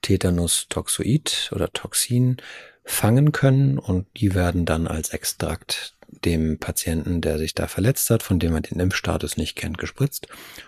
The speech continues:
und dann hat er für sechs Monate einen Sofortschutz. Diese Antikörper werden wieder abgebaut und sein eigenes Immunsystem hat dadurch nicht viel gelernt.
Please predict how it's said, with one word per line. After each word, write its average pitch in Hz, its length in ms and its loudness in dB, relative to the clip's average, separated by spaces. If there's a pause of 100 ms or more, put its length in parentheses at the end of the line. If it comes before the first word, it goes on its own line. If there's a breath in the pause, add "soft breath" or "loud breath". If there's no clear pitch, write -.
(120)
und 95 120 0
dann 90 140 4
hat 95 140 0
er 98 100 4
für - 140 -2
sechs 82 280 -2
Monate 92 500 0
einen 82 200 -2
Sofortschutz. - 880 -4 (240)
Diese 87 220 0
Antikörper 90 540 0
werden 82 220 0
wieder 78 220 -4
abgebaut 123 640 2 (720 loud breath)
und 95 120 -2
sein 90 120 0
eigenes 107 420 6
Immunsystem 98 920 6
hat 92 140 0
dadurch 85 360 0
nicht 82 140 -2
viel 92 180 -2
gelernt. 73 520 -4